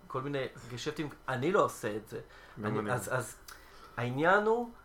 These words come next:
Speaker 1: לתרגל, ממש כאילו לאלף את ה-, את עצמך, לטעום באופן מסוים, סיסטמטי.
Speaker 2: אוטומטי.
Speaker 1: כלומר, כל פעם אותו דבר, ואני תמיד אומר בהתחלה, "תשמעו, זה קצ-, זה יהיה קצת טכני, כי זה טכני."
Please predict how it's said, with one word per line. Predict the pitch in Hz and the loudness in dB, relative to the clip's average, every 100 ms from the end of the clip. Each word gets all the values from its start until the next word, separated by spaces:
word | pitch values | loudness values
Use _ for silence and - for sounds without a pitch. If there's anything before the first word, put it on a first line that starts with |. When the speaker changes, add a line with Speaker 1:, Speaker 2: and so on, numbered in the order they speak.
| - - 131 | -20 -14 -6
Speaker 1:
לתרגל, | 120 117 120 113 107 - 147 190 214 202 185 - - | -6 -2 -2 -2 -6 0 2 4 4 4 0 -2 -6
ממש | 123 123 147 226 302 - | 0 2 2 -2 -2 -6
כאילו | 202 | 2
לאלף | 160 127 143 190 214 - | 6 6 6 4 2 -2
את | - | 2
ה-, | 120 110 107 - | 6 6 4 2
את | 113 | -4
עצמך, | 123 - 127 120 175 196 196 - - | -6 -4 -4 4 8 8 6 -4 -14
לטעום | 123 113 - 165 165 | -14 -8 -2 0 0
באופן | 123 - 131 135 156 | -4 -2 -2 0 -2
מסוים, | 127 117 - 110 117 165 | -4 -6 -6 0 0 0
סיסטמטי. | - 123 - 107 101 131 - | -4 -8 -4 -4 -2 -2 -2
Speaker 2:
אוטומטי. | 117 127 120 156 - 104 | 0 4 8 8 6 2
Speaker 1:
כלומר, | |
כל | 170 208 226 | 6 8 8
פעם | 190 190 170 127 | 10 10 8 0
אותו | 120 - 143 | -8 0 4
דבר, | 139 123 110 104 156 185 - - | 6 6 4 2 2 0 -10 -8
ואני | 113 | -4
תמיד | - 127 147 | -2 0 0
אומר | 139 139 | 2 2
בהתחלה, | 135 123 151 | 2 2 0
"תשמעו, | 143 - 175 160 | -2 -6 -6 -6
זה | 135 | -10
קצ-, | - - - | -14 -16 -12
זה | 123 120 | -8 -2
יהיה | 139 | -2
קצת | 165 170 147 | 0 -2 -2
טכני, | - 101 - 165 | -4 -8 -6 -8
כי | 139 | -6
זה | 107 | -10
טכני." | - 107 - 117 135 | -6 -6 -6 -8 -8